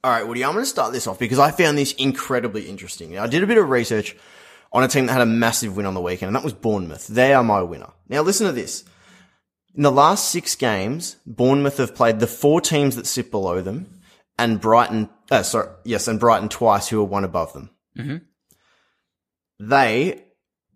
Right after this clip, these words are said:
Speaker 1: after the first six, uh, after the first four games of this patch,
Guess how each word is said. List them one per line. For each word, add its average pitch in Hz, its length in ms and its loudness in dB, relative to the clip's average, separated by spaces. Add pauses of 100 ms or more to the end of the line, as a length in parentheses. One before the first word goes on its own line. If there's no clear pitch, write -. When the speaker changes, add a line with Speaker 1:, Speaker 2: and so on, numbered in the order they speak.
(240)
Speaker 1:
after 131 280 2
the 139 80 0
first 135 320 -2
six, - 260 -6
uh, 131 300 4
after 117 240 -2
the 110 60 -4
first 113 260 -4
four 151 200 2
games 123 240 2
of 104 80 -4
this 101 120 -6
patch, - 500 -4